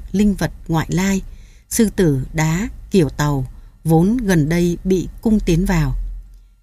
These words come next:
Nhưng hình như chừng ấy không đủ, mà cần một cái không gian văn hóa làng xã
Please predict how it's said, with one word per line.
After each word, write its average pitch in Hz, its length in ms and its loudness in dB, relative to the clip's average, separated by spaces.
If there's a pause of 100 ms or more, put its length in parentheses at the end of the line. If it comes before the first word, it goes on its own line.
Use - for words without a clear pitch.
Nhưng 180 220 6
hình 143 220 2
như 170 280 2
chừng 160 240 4
ấy 156 260 0
không 208 240 0
đủ, 147 220 2 (480)
mà 185 120 2
cần 165 420 2 (260)
một 170 220 4 (200)
cái 165 220 0
không 226 260 -2
gian 202 160 0
văn 208 180 -2
hóa 175 360 -2
làng 175 340 0
xã 202 340 -2